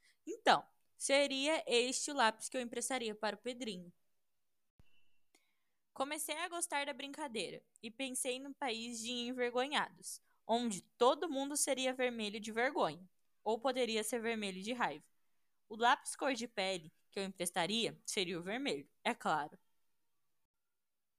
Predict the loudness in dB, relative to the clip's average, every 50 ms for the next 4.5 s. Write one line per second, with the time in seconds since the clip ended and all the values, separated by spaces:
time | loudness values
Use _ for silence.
0 | _ _ _ _ _ _ _ _ -10 -6 -4 -4 -6 -6 -8 -8 -6 -4 -2 -2
1 | -2 -4 -4 -4 -4 -6 -6 -6 -6 -8 -4 2 6 6 6 6 2 -6 -6 -6
2 | -6 -8 -10 -12 _ _ -14 -14 -8 -4 -2 -2 0 -2 -4 -6 -8 -8 -6 -6
3 | -4 -4 -4 -4 -2 -2 0 0 0 0 -2 -4 -6 -4 -2 -2 -2 0 -2 -2
4 | -2 -2 -2 -2 -2 -2 -4 -8 -14